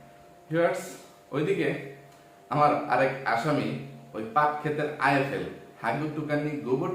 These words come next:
টুকানির কলিজা পুইরা, মানে, সারখার হয়ে যেতেছে গা। তার কলিজা পুরা গন্ধে আমি টিকতে পারতেছি না। তার, মানে, প্রেমের মধ্যে বিরহ, মানে, দেখা দিচ্ছে। হা-, ইয়ে,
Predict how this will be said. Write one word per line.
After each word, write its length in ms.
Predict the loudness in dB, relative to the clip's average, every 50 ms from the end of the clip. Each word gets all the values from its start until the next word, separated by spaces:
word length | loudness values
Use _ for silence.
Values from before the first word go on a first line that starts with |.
| -4 -4
টুকানির 460 | -4 -4 -2 -2 -2 0 0 -2 -4 -6 -10 -14 -18 -20 -20 -20 -20 -20 -20 -20 -20 -20 -20 -20 -20 -20 -20 -10 -4
কলিজা 340 | -2 -2 -2 0 0 0 0 0 -2
পুইরা, 320 | -2 0 2 4 4 4 4 2 0 -6 -10 -14 -16 -18 -20 -20 -20 -20 -20 -16
মানে, 140 | -10 -10 -8 -2
সারখার 380 | 0 0 0 0 0 2 2 4 4
হয়ে 140 | 4 2 2
যেতেছে 300 | 0 -2 -2 -4 -6 -6 -4
গা। 80 | -4 -4 -4
তার 100 | -4 -4 -4 0
কলিজা 340 | 2 2 2 4 4 2 2 2
পুরা 200 | 2 0 0 0 0 0 0
গন্ধে 380 | 2 2 2 2 2 2 2 0 0 -2 -6 -8 -12 -16 -20 -20 -20 -20 -14 -8 -6
আমি 140 | -4 -2 -2 -2 -2 -4
টিকতে 300 | -8 -10 -12 -6 0 0 2 2
পারতেছি 380 | 2 0 -2 -4 -6 -6 -6 -6 -6
না। 60 | -8 -8 -10 -12 -16 -20 -20 -20 -20 -20 -20 -20 -20 -20 -20 -8 2
তার, 280 | 4 8 8 10 8 8 4 2 -2 -8 -12 -16 -20 -20 -14 -8 -4 -2
মানে, 140 | -2 -2 -2 -2
প্রেমের 300 | -2 -2 -2 -2 -2 -2 -2
মধ্যে 220 | -4 -2 0 0 0 0 0
বিরহ, 260 | 2 2 4 4 4 2 0 0 -4 -8 -12 -14 -18 -20 -20 -20 -20 -20 -20 -20 -20 -20 -20 -20 -20 -18 -14 -12
মানে, 200 | -10 -8 -6 -6 -6 -6 -8 -10 -8 -6
দেখা 200 | -4 -4 -4 -4 -6 -6
দিচ্ছে। 260 | -8 -10 -10 -10 -10 -10 -10 -14 -18 -20 -20 -20 -20 -20 -20 -20 -20 -20 -20 -18 -18 -18 -18 -20 -20 -20 -16 -8
হা-, 220 | -6 -6 -4 -4 -6 -6 -4
ইয়ে, 200 | 2 4 4